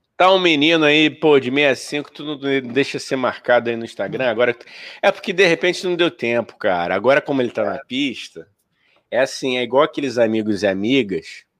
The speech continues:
Speaker 1: tá? Amigos e amigas, que eu sei quem vocês são,
Speaker 2: Sim.
Speaker 1: que co-, namoram, somem, né, cara? Tu tem esses amigos e amigas? Namo-,
Speaker 2: Pô,
Speaker 1: namorou,
Speaker 2: lógico.
Speaker 1: pum.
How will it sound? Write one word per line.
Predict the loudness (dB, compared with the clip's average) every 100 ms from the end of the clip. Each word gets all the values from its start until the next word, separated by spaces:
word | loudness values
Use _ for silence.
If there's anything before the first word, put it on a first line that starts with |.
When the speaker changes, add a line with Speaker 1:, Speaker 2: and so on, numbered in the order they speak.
| _ _ -2
Speaker 1:
tá? | 2 2 2 -4
Amigos | -6 -6 -4
e | -4
amigas, | -4 -6 -10 -8
que | -8
eu |
sei | -6 -6 -4
quem | -4 -6
vocês | -8 -10 -10
são, | -4 -2 -2 -8 _ _ _ _ _ _ _ _ _
Speaker 2:
Sim. | -20 -18 -4
Speaker 1:
que | 2 4 4
co-, | 2 -2 0
namoram, | -2 2 4 4 4 2
somem, | -2 -2 0 0 -2
né, | -4 -4
cara? | -6 -8 -8
Tu | -4
tem | -2 0
esses | -4 -6
amigos | -4 -4 -2
e | -2
amigas? | -2 -2 -4 -4 -2
Namo-, | 0 2 2
Speaker 2:
Pô, | 4
Speaker 1:
namorou, | 2 4 6 6 4
Speaker 2:
lógico. | 4
Speaker 1:
pum. | 2 0